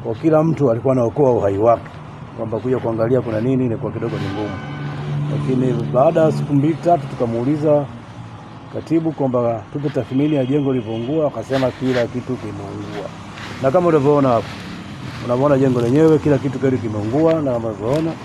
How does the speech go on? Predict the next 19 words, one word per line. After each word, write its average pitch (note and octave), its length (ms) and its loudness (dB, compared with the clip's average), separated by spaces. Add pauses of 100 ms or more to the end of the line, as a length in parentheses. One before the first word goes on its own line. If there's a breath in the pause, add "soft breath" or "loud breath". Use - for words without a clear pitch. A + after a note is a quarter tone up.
(420)
tukauliza C3 460 2
hela D3 220 4
za B2 100 0
mawakala, C#3 720 4
hela C#3+ 220 2
zilizokuja, A#2+ 380 -2
kwa D3 100 2
sababu C#3 200 2
zilikuja B2+ 340 2
saa A2+ 160 0
nane A#2 300 0
na G#2 80 -8
kama C#3+ 220 -4
na A2+ 100 -2
dakika G#2 240 -8
ishirini. G#2 420 -8 (960)
Akasema A#2 300 -4
sikuweza C3+ 320 0
kuzigawa C3+ 640 2